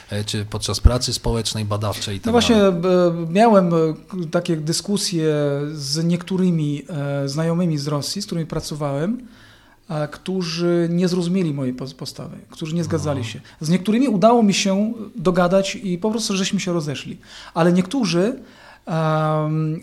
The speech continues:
Speaker 2: zdec-, no, zachowywali się w sposób, który pokazywał, że to ja mam się czuć winny, a nie to, a nie oni. Wtedy
Speaker 1: Mhm.
Speaker 2: po prostu zrywałem te kontakty. Natomiast nie zerwałem wszystkich więzi, e,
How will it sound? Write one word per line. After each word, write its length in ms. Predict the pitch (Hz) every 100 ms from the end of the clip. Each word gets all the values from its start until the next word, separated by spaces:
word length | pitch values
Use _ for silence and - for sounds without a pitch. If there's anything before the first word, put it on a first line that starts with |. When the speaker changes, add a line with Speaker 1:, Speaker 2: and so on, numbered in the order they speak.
| -
Speaker 2:
zdec-, 520 | 175 - 170 190 208 208 202 208
no, 200 | 214 220 220 - - 208
zachowywali 520 | 185 214 202 190 214
się 120 | - 175
w 40 |
sposób, 320 | - 196 190
który 220 | - 185
pokazywał, 520 | 180 185 175 180 180 160
że 240 | 175 175 -
to 100 | -
ja 140 | 180 214
mam 160 | 180
się 120 | - 156
czuć 200 | 151 139
winny, 340 | 151 147 196
a 60 | 175
nie 120 | 170
to, 240 | 175 175
a 60 | 165
nie 160 | 170
oni. 220 | 139 123 -
Wtedy 160 | - 240
Speaker 1:
Mhm. 160 | 226
Speaker 2:
po 80 | 208
prostu 240 | 208 190 180
zrywałem 360 | 175 185 156
te 80 | -
kontakty. 460 | - 139 131 - 143 - - - -
Natomiast 420 | 170 190 190 185
nie 100 | 190
zerwałem 300 | 196 190 220
wszystkich 340 | 214 247 202 151
więzi, 400 | 160 143 156 185
e, 480 | 160 190 156 -